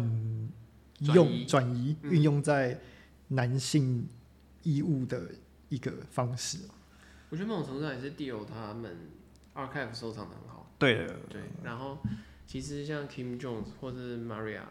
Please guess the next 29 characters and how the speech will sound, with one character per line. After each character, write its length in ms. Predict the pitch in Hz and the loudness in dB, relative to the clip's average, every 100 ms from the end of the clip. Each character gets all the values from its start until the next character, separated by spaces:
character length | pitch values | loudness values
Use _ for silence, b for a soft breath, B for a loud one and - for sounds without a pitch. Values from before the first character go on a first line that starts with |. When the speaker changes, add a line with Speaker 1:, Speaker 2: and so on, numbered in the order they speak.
| 151 | 4
Speaker 1:
嗯。 280 | 151 139 131 | 4 6 2
Speaker 2:
他 100 | 131 | 0
们 300 | 135 120 117 117 - - | -2 -4 -6 -10 -16 -12
很 160 | 127 | -8
大 160 | 139 165 | -4 -4
程 180 | 151 131 | -4 -4
度 160 | 156 | -4
都 140 | 151 143 | -4 -4
会 180 | 147 143 | -4 -6
一 80 | |
直 240 | 135 120 117 117 - - - - | -8 -10 -10 -12 -20 -20 -20 -16
拿 260 | 143 120 123 | -10 -6 -6
以 100 | 123 | -6
前 180 | 117 113 | -6 -6
的 60 | |
资 160 | 110 120 | -4 -6
料 140 | 120 | -4
来 140 | 110 107 | -4 -6
用。 180 | 104 104 | -8 6
Speaker 1:
当 140 | 147 156 | 12 12
然， 180 | 123 | 10
当 100 | 131 | 6
然， 140 | 131 - | 4 2
当 100 | - | 0
然， 80 | 131 | 0
Speaker 2:
对 60 | |
啊。 80 | - | 0
Speaker 1:
当 80 | |
然。 80 | 139 | -2